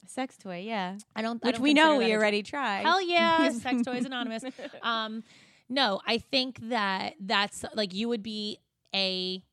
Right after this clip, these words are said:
Speaker 2: perfect, s-, um, perfect for, person for that. Like, I don't think
Speaker 1: Mm-hmm.
Speaker 2: everyone is equipped for threesomes. I think this is, like, a major moment where it's gonna define your marriage and relationship with him.
Speaker 1: True.
Speaker 2: And you're gonna look like a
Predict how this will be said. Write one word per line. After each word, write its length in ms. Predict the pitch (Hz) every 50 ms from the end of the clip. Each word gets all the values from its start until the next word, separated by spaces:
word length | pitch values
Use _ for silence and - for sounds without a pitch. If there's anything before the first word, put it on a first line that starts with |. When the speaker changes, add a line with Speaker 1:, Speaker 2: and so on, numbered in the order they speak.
| _ _ _ _ _
Speaker 2:
perfect, 400 | - - 226 208 - 208 - -
s-, 140 | - - -
um, 380 | - 190 180 170 165 170 180 180 - _ _ _ _ _ _ _ _ _ _ _ _ _ _ -
perfect 300 | - 240 226 202 208 -
for, 80 | - 214 - _
person 380 | - - 175 165 - - 165 160
for 120 | - - -
that. 160 | - - -
Like, 100 | 247 226
I 80 | 233 226
don't 180 | 226 240 247
think 140 | 233 285 226
Speaker 1:
Mm-hmm. 100 | - 202
Speaker 2:
everyone 500 | 208 202 220 226 220 226 220 226 233 240
is 340 | - - 214 214 - - - - _ _ _ -
equipped 320 | - - 240 - - - -
for 140 | - 247 240
threesomes. 400 | - 262 262 247 - 285 285 262
I 120 | - 185
think 280 | - - 214 208 202 185
this 220 | 196 190 - -
is, 120 | 208 196
like, 200 | 196 190 175 - -
a 140 | 180 170 180 - -
major 440 | 185 185 185 180 180 165 175 175 170
moment 360 | 170 165 165 165 175 185 -
where 120 | 180 175
it's 100 | 175 160
gonna 180 | - - 165 165
define 340 | 165 170 - 180 175 175 175
your 120 | 170 165 156
marriage 340 | 151 151 151 151 156 160 165
and 100 | 156 156
relationship 580 | 156 151 160 180 - - - - - - -
with 120 | - - -
him. 240 | - - - 202 - _ _ _ _ _ _ _ _ _ _ _ _ _ _ _ _ _ - -
Speaker 1:
True. 120 | - 196 190
Speaker 2:
And 260 | 233 247 254 262 269 262
you're 80 | 254 233
gonna 180 | 240 233 226
look 160 | 226 220 -
like 140 | 226 214 -
a 40 | 190